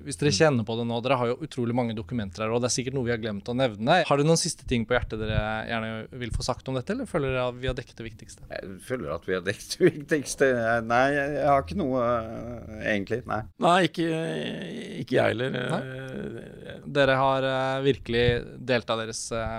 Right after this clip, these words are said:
Speaker 1: minner og erfaringer og fortalt oss denne historien, eh, og jeg håper og tror at de som ikke kjenner til at dette skjedde, og som ikke har tenkt i denne konteksten før, forhåpentligvis kan bruke dette eksempelet til å, å se ting litt i sammenheng, da.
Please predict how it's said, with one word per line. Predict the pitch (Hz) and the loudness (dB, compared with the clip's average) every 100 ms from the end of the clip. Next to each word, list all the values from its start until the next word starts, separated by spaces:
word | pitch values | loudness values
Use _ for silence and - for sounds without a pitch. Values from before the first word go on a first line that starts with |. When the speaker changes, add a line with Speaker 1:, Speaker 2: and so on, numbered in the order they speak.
| 120 | -2
Speaker 1:
minner | 127 110 104 | 0 2 2
og | 113 | 0
erfaringer | - 104 101 107 | 0 -2 -2 -4
og | 110 | -6
fortalt | - - 98 | -8 -4 -4
oss | 113 - | -4 -6
denne | 104 104 | -6 -6
historien, | - 104 110 113 | -8 -6 -4 -4
eh, | 117 113 113 | -4 -4 0
og | |
jeg | 123 113 | 0 0
håper | 123 - - 113 | -2 -2 -4 -4
og | 117 - | -4 -6
tror | 117 131 | -8 -4
at | - - - - - - - | -4 -4 -10 -14 -18 -20 -2
de | 135 | 2
som | 131 | 4
ikke | 143 | 2
kjenner | 151 170 127 | 2 2 2
til | 127 123 | 0 -2
at | 131 | -2
dette | 139 143 | -4 -2
skjedde, | 175 139 214 220 | -2 0 -4 -4
og | 139 | -6
som | 151 | -4
ikke | 139 127 | -2 -2
har | 131 | -4
tenkt | - 117 117 | -4 -6 -4
i | 135 | -4
denne | 123 120 | -4 -6
konteksten | 113 117 - - 127 | -8 -8 -10 -10 -10
før, | 214 - | -10 -2
forhåpentligvis | - 127 120 120 - | 2 4 4 0 0
kan | - 120 120 127 | 0 2 2 -2
bruke | 127 - | -4 -2
dette | 120 - | -4 -6
eksempelet | - 98 - 104 - | -8 -8 -6 -8 -2
til | |
å, | 104 104 | -2 -2
å | - - - - 127 | -6 -14 -12 -4 -2
se | - 143 139 | 4 6 6
ting | 139 131 | 2 0
litt | 110 | -2
i | 123 | -4
sammenheng, | 127 120 98 110 | 0 0 0 -4
da. | 120 | -4